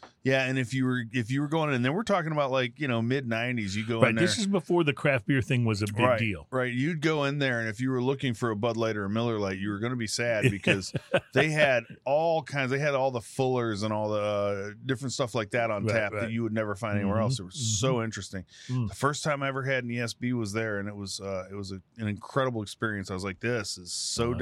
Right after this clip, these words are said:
Speaker 1: different."
Speaker 2: I like it. Yeah, yeah. I miss that place. I would
Speaker 1: This
Speaker 2: love to
Speaker 1: right
Speaker 2: go
Speaker 1: here,
Speaker 2: back.
Speaker 1: this is, this is a nice I P A. This is a classic, uh, overhopped kind of, uh,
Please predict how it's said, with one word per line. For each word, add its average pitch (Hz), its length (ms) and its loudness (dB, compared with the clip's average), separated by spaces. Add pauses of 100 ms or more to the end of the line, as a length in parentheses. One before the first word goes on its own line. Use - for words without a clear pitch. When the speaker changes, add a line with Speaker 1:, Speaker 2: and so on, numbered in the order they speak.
Speaker 1:
different." 90 320 -10 (240)
Speaker 2:
I 87 60 -12
like 87 240 -6
it. 80 80 -16 (220)
Yeah, 90 140 -8 (240)
yeah. 90 160 -8
I 110 100 0
miss 117 220 0
that 92 140 -6
place. 80 420 -6
I - 60 -4
would - 80 0
Speaker 1:
This 202 160 4
Speaker 2:
love 190 60 0
to 208 80 0
Speaker 1:
right 185 100 2
Speaker 2:
go 165 80 2
Speaker 1:
here, 156 140 2
Speaker 2:
back. 135 40 -8
Speaker 1:
this 170 180 -2
is, 165 200 -2
this 160 260 -2
is 185 120 -4
a 175 60 0
nice 151 300 -2
I 123 140 0
P 117 220 -2
A. - 20 -2
This 127 200 -4
is 180 120 -6
a 165 60 -2
classic, 123 760 -2 (580)
uh, 107 400 4
overhopped 120 960 -2
kind 113 260 0
of, 95 320 -2
uh, 95 440 0